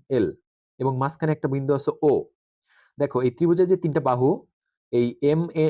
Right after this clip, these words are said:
এন বাহু বরাবর একটা ভেক্টর আর, তারপরে এন এল বাহু বরাবর হচ্ছে পি ভেক্টর এবং এল এম ভা-, বাহু বরাবর হচ্ছে কিউ ভেক্টর আছে। এবং এখানে ও বিন্দু, তো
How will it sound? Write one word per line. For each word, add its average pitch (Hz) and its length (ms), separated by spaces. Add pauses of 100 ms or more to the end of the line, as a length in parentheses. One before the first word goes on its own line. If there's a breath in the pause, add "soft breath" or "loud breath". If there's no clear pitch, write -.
(100)
এন 147 220
বাহু 143 200
বরাবর 139 300
একটা 131 180
ভেক্টর 131 340
আর, 123 220 (580)
তারপরে 120 280 (360)
এন 147 220
এল 143 180
বাহু 139 240
বরাবর 135 280
হচ্ছে 135 160
পি 147 200
ভেক্টর 131 400
এবং 120 340 (160)
এল 151 340
এম 135 260
ভা-, 135 220
বাহু 127 300
বরাবর 120 260
হচ্ছে 113 140
কিউ 156 220
ভেক্টর 104 300
আছে। 71 200 (440)
এবং 127 180
এখানে 156 300
ও 160 120
বিন্দু, 135 340 (360)
তো 139 80